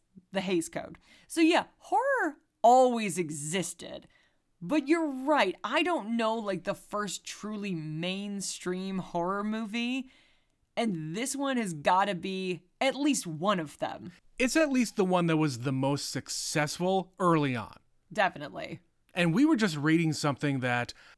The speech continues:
Speaker 2: apparently, uh, uh, when you adjust for inflation, The Exorcist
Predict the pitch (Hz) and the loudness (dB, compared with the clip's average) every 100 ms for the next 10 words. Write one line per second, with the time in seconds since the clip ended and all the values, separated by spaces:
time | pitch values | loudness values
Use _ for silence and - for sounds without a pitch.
0 | _ 175 - 143 185 214 214 214 175 233 | _ -10 -4 2 2 2 0 0 -2 0
1 | 175 147 160 151 139 110 147 160 - 170 | 0 2 2 2 0 0 0 0 -2 -4
2 | 151 127 - 127 135 - 107 92 92 _ | -2 -6 -6 -4 -4 -4 -8 -12 -18 _
3 | _ _ _ - 165 - 240 - 180 143 | _ _ _ -4 -2 0 -2 -2 -2 -2
4 | 151 139 - | -2 -4 -6